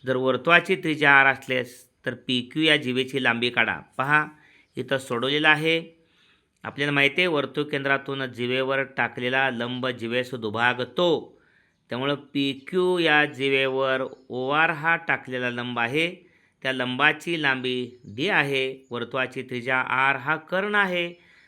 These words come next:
त्यामुळे पायथागोरसच्या प्रमेयानुसार, कारण हा काटकोन त्रिकोण आहे ओआरपी, पायथागोरसच्या प्रमेयानुसार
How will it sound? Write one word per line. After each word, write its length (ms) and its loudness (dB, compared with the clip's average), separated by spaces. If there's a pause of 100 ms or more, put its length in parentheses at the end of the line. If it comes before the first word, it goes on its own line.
(140)
त्यामुळे 180 -4
पायथागोरसच्या 760 -4
प्रमेयानुसार, 600 -4
कारण 300 -6
हा 220 0
काटकोन 460 -6
त्रिकोण 240 -6
आहे 120 0
ओआरपी, 760 -2 (440)
पायथागोरसच्या 560 -6
प्रमेयानुसार 640 0